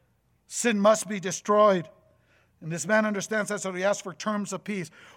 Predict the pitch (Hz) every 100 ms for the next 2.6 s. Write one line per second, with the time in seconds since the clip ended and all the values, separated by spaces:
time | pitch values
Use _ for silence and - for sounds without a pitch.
0 | - 226 294 277 294 - 302 262 170 277
1 | - 262 190 247 226 226 233 220 180 214
2 | 196 202 233 196 190 180